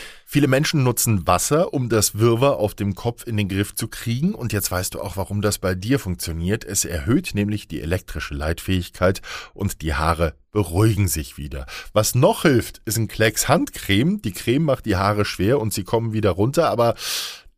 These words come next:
da würde ich's jetzt mal lieber nicht übertreiben. Das könnte Ärger geben mit Mama oder Papa. <laughs> Wichtig ist, es soweit gar nicht erst kommen zu lassen. Experten empfehlen, die Haare gut zu pflegen. Wenn wir ihnen Feuchtigkeit zuführen, dann entsteht dieses Phänomen der fliegenden Haare nämlich weniger.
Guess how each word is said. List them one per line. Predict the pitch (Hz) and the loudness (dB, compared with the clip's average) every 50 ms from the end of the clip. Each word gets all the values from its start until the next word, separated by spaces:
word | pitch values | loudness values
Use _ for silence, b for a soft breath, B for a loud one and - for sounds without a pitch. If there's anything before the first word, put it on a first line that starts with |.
| _ - | _ 0
da | 107 107 113 | 2 2 4
würde | 127 143 156 | 4 4 6
ich's | 156 139 - | 4 4 2
jetzt | 131 - - | 2 2 4
mal | 127 117 | 4 4
lieber | 120 127 123 117 113 | 4 6 6 6 4
nicht | 113 120 113 - | 4 2 0 0
übertreiben. | 135 120 113 117 113 - - 98 92 87 80 85 | 0 2 2 2 2 2 2 2 2 2 2 0
Das | 80 85 85 - | -2 -4 -4 -2
könnte | - 107 101 92 107 95 | -2 -2 0 2 0 0
Ärger | 67 82 92 85 90 87 | 2 2 2 2 2 2
geben | 85 92 90 82 85 | 2 0 -2 -2 -2
mit | 82 85 - - | -4 -4 -4 -4
Mama | 82 78 80 76 | -4 -2 -2 -4
oder | 64 71 85 98 | -4 -2 -2 -2
Papa. | - - - - - - - - 587 587 | -2 -2 -4 -4 -4 -4 -4 -2 0 2
<laughs> | 160 135 107 - - - - - - - - | 2 2 2 0 -2 -6 -14 -16 -14 -4 2
Wichtig | 127 180 285 - - 240 202 - - | 4 4 4 4 2 0 0 0 0
ist, | 156 175 220 277 - - | 2 2 4 4 2 0
es | - - 139 139 - - | 0 2 2 2 4 4
soweit | 139 147 143 139 135 131 - - | 4 4 6 6 4 4 4 2
gar | 120 113 127 | 0 2 2
nicht | 131 123 120 | 2 0 0
erst | 101 95 110 - - - | 0 0 0 0 -2 -2
kommen | - 117 110 107 104 87 | 0 0 2 2 2 0
zu | - - | -2 -2
lassen. | 78 76 78 78 - - 113 | -2 -2 -2 -2 -2 -4 -6
Experten | - 98 - - - - - 98 104 113 - - 131 | -6 -6 -8 -10 -10 -6 -4 -2 0 -2 -2 -4 -6
empfehlen, | 98 95 98 - - - 101 101 107 110 117 113 | -6 -6 -6 -6 -2 0 2 2 2 0 -2 -4
die | 101 101 87 | -4 -4 -2
Haare | 90 87 82 90 87 | -2 -2 -4 -4 -6
gut | - - 190 233 - - | -6 -4 -4 -4 -2 -2
zu | - - 180 | -2 -2 -4
pflegen. | 180 - - - 104 101 101 90 73 76 67 64 B B B B B B - | -4 -6 -6 -2 2 2 2 2 0 -4 -8 -10 B B B B B B 0
Wenn | 110 131 139 | 2 2 2
wir | 139 117 | 2 0
ihnen | - 127 120 110 104 - | -2 -2 -2 -2 -2 -2
Feuchtigkeit | - - - 160 185 185 180 - - 90 85 - - - - - 76 69 64 - | -4 -2 0 2 2 2 0 -2 -2 -4 -4 -4 -6 -10 -6 -4 -4 -4 -2 -2
zuführen, | - - - 98 87 - - - 82 80 80 - - 71 71 69 | -2 -2 0 0 -2 -2 -4 -6 -4 -4 -4 -4 -4 -6 -8 -4
dann | - 82 82 - | -4 -4 -4 -4
entsteht | - 90 92 87 - - - - 143 147 - - - - - | -4 -4 -4 -4 -4 -4 -2 2 2 2 2 -2 -6 -8 -6
dieses | 90 85 82 87 82 - | -4 -2 -2 -2 -2 -2
Phänomen | - - 92 90 90 85 80 82 85 87 85 | -2 -2 -2 0 0 0 0 0 0 0 2
der | 85 80 | 0 0
fliegenden | - - 98 92 95 98 87 82 76 71 | -2 -4 -6 -4 -2 -2 -2 -2 -2 -2
Haare | 76 80 82 76 78 | 0 0 0 0 -2
nämlich | 73 73 71 71 76 92 90 - - 92 | -4 -6 -6 -6 -4 -6 -6 -4 0 2
weniger. | 113 117 120 107 95 73 - 71 - | 4 4 4 4 2 2 0 -4 -4